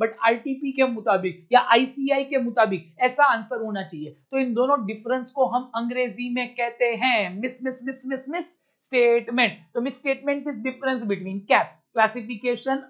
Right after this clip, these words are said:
amount, presentation and disclosure of a reported financial statement item and, इस साइड आओ, classification, amount, presentation and disclosure required as per एफ़आरएफ़, मतलब आरटीपी के मुताबिक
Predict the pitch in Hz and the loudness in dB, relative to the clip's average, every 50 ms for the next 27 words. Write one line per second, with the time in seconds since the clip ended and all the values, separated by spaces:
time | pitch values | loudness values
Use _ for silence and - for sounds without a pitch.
0 | - 240 226 233 240 247 262 269 - - 285 240 233 196 247 247 254 233 220 254 | 4 4 8 8 8 8 8 4 -4 -2 2 2 2 4 2 -2 -2 -4 -6 -6
1 | 240 - 262 262 277 277 269 262 247 - - 233 214 196 165 175 160 - _ _ | -6 -4 -4 -4 -4 -4 -4 -6 -6 -6 -2 0 0 0 0 -2 -6 -6 _ _
2 | - - 220 208 247 233 233 214 - 254 240 240 - 247 247 247 240 - _ - | -8 -6 -4 -2 0 -2 -2 -2 2 4 4 4 4 4 2 2 0 -8 _ -2
3 | 220 214 220 226 226 214 - 233 226 220 214 - - - - 220 202 196 202 202 | 0 2 2 2 2 0 0 0 0 0 -2 -8 -16 -6 -2 -2 -2 -2 -2 0
4 | 202 202 202 202 - - 214 208 196 202 175 156 151 - - _ - 240 247 254 | 0 0 -2 -4 -4 2 2 2 2 2 -2 -6 -6 -8 -14 _ 0 4 6 8
5 | 254 269 277 294 277 269 269 247 - - 269 247 240 208 175 151 156 - - _ | 8 8 8 8 6 2 -2 -6 -2 2 4 4 4 4 4 2 0 -2 -10 _
6 | _ - 233 226 226 247 254 214 240 214 233 254 - - - 254 254 254 254 - | _ 6 6 6 6 4 -4 -10 -10 -6 -2 -2 -2 0 0 -4 -4 -4 -4 0
7 | 240 240 240 240 240 247 240 - - - 240 226 208 254 240 233 202 247 240 233 | 0 2 4 4 4 4 2 -4 -4 -2 -2 0 0 0 -2 -2 -2 -4 -2 -2
8 | 240 240 247 254 262 247 254 - - - 226 208 170 175 160 156 - _ _ - | -2 -4 -4 -4 -6 -6 -8 -8 -2 2 2 4 4 2 -4 -6 -6 _ _ -6
9 | 202 277 - - - 254 269 254 262 262 277 285 302 320 349 320 285 269 247 - | -6 -6 -6 -6 -6 -4 2 4 6 6 6 8 8 8 10 10 6 4 4 0
10 | - - 240 208 190 - - 214 233 233 233 233 214 208 185 170 165 - - 190 | -2 0 0 0 0 0 2 2 2 2 4 4 4 4 4 0 -4 -6 -10 -10
11 | 190 214 240 277 269 - _ _ - 175 190 208 196 254 220 196 240 208 247 226 | -2 0 0 0 0 -2 _ _ 0 0 0 0 0 -6 -8 -6 -2 0 0 0
12 | 220 226 240 233 226 233 208 | 0 2 2 0 0 0 -2